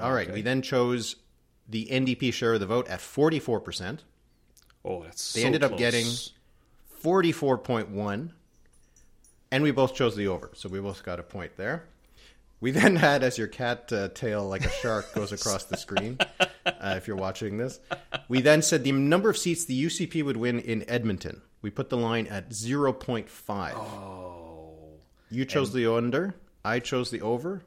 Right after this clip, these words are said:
Speaker 1: They won zero. So you got a
Speaker 2: Zero.
Speaker 1: point there. And then
Speaker 2: Okay.
Speaker 1: finally, we said the N D P number of seats in Calgary.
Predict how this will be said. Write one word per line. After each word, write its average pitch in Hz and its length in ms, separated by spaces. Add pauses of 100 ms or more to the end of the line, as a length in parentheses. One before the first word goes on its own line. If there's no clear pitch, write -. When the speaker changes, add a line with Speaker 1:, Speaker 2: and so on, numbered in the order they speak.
(240)
Speaker 1:
They 101 240
won 120 280
zero. 104 500 (200)
So - 120
you 85 80
got 82 120
a 92 40
Speaker 2:
Zero. 85 100
Speaker 1:
point 90 240
there. 69 240 (240)
And 104 120
then 113 80
Speaker 2:
Okay. 98 80
Speaker 1:
finally, 139 360
we 113 120
said 107 300
the 104 200 (360)
N 139 120
D 160 100
P 143 160
number 127 240
of 113 100
seats 113 240
in 95 80
Calgary. 107 600